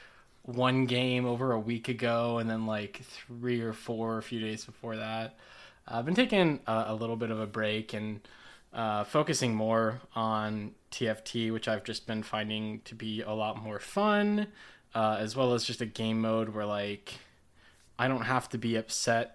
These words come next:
that I have, like, X player on my team or, like, X Smurf on enemy team, right? Like, if I, if I go eighth, it's because I did something wrong. If I went first, it's because I did something right. So, so that feels a lot better than when you, like,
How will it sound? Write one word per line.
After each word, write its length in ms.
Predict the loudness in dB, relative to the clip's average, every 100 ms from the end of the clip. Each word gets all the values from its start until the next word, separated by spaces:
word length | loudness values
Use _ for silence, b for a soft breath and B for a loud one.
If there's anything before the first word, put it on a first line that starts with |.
| -4
that 120 | 0
I 260 | 2 2 0
have, 400 | 2 2 2 0
like, 440 | -2 0 -2 -2 0
X 320 | 0 0 -8
player 420 | 0 2 2 2
on 160 | 2 2
my 220 | 0 -2
team 400 | -2 -2 0 -2
or, 60 |
like, 240 | -4 -8 -4
X 360 | -2 -2 -4 -2
Smurf 360 | 0 0 -2
on 140 | -2 -2
enemy 320 | -2 -2 -4
team, 600 | -4 -4 -2 -2 -4 -6 B B B B B 0
right? 220 | 0 2
Like, 180 | -2 2
if 120 | 4
I, 140 | 4
if 200 | 4 4
I 120 | 4
go 200 | 6 4
eighth, 320 | 4 0 -4 -6
it's 120 | -6
because 300 | -4 -2 -2
I 100 | -2
did 180 | -4 -6
something 340 | -8 -6 -8
wrong. 280 | -6 -4 -6
If 160 | -4 -2
I 80 |
went 240 | -2 -4 -8
first, 340 | -8 -8 -8
it's 120 | -10
because 260 | -12 -10 -4
I 80 | -4
did 180 | -4 -6
something 320 | -6 -6 -6
right. 440 | -4 -6 -6 -12 B B B -12
So, 160 | -8
so 160 | 4 4
that 120 | 6
feels 200 | 4 4
a 60 | 4
lot 240 | 0 0
better 240 | 0 0
than 160 | 0 -2
when 100 | -2
you, 120 | -2
like, 360 | -2 -2 -6